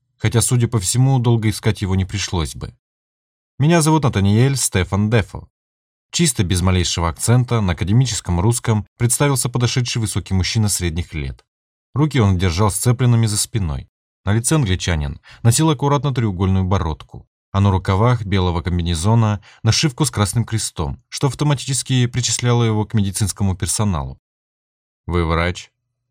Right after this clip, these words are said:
уточнил Доров. «Да, я врач», — подтвердил Дефо. «Я вижу, молодому человеку нужна помощь, и вам». «Мне помощь не нужна», — отрезал старший инспектор,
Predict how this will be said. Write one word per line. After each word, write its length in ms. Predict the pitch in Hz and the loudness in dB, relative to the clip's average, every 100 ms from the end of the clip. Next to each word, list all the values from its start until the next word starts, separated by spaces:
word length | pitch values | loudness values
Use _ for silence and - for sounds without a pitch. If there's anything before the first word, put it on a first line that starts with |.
| - | -6
уточнил 480 | 143 151 - 147 127 | -2 0 0 0 2
Доров. 420 | 87 71 - _ _ _ _ _ _ _ _ - | 0 -2 -8 _ _ _ _ _ _ _ _ -4
«Да, 160 | 139 170 | 2 4
я 140 | 147 | 4
врач», — 380 | 98 98 - - _ _ _ | 2 0 -4 -16 _ _ _
подтвердил 480 | - 117 135 135 131 | -2 0 2 2 2
Дефо. 420 | 117 87 - - - _ _ _ _ _ | 2 0 -2 -12 -20 _ _ _ _ _
«Я 140 | 110 123 | 0 2
вижу, 240 | 151 147 | 4 4
молодому 380 | 147 98 90 92 | 4 4 2 2
человеку 360 | - 127 151 160 | 2 0 0 0
нужна 300 | 151 151 151 | 0 0 0
помощь, 500 | 180 104 73 - - _ | 2 0 -2 -8 -20 _
и 100 | 151 | -2
вам». 300 | 120 76 - _ _ _ _ _ _ _ | 0 0 -2 _ _ _ _ _ _ _
«Мне 280 | - 82 104 | -6 -2 0
помощь 480 | - 78 71 73 - | -2 -4 -4 -6 -8
не 160 | 78 82 | -4 -2
нужна», — 500 | 90 82 78 67 62 - _ _ _ _ _ - | 0 -2 -4 -6 -8 -16 _ _ _ _ _ -2
отрезал 380 | 127 170 131 | 2 4 4
старший 380 | 90 - 82 - | 2 0 -2 -2
инспектор, 580 | 85 - 127 120 123 113 | -4 0 0 2 2 0